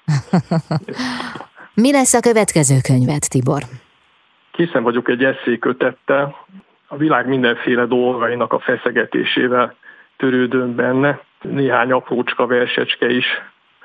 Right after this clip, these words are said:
Speaker 2: van itt-ott,
Speaker 1: Mhm.
Speaker 2: és egy nagyon szép, ö, képgyűjtemény hozzá. Én azt remélem, hogy az őszre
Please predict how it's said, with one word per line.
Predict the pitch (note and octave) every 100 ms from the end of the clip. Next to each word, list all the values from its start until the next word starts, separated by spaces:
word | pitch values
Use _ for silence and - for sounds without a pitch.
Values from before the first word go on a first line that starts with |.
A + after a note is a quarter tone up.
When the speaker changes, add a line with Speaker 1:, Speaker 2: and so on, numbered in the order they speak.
| - -
Speaker 2:
van | - B2+ B2+
itt-ott, | C3 - - C3+ C#3+ - - - -
Speaker 1:
Mhm. | C3 D#3
Speaker 2:
és | A#3 -
egy | B2+
nagyon | C#3+ B2+ A#2 -
szép, | C3 A#2+ -
ö, | A#2 A2+ - - _
képgyűjtemény | - B2+ A2+ A#2+ A#2 - A2 A2+ G#2+
hozzá. | A#2 G#2+ B2+ B2+ C3 _ _ - _ _ _
Én | C3 C#3+
azt | C3+ -
remélem, | A#2 A2+ A#2 A2
hogy | A2+ A2
az | G#2+
őszre | B2 F#2+ - A#2 A2+